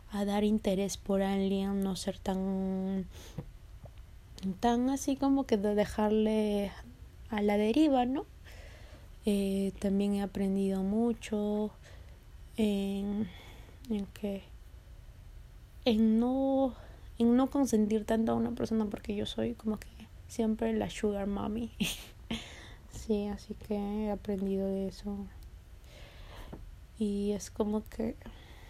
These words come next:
he aprendido demasiadas cosas con él. Y estoy agradecida por eso.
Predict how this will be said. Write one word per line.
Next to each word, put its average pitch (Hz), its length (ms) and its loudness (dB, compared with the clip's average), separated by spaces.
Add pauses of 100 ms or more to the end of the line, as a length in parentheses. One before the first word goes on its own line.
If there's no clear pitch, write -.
(1900)
he 277 40 2
aprendido 269 460 6
demasiadas 226 600 2
cosas 233 460 -4
con 208 260 -2
él. 202 160 -4 (560)
Y 220 280 2
estoy 220 280 -2
agradecida 214 480 -2
por 220 200 -2
eso. 226 200 -6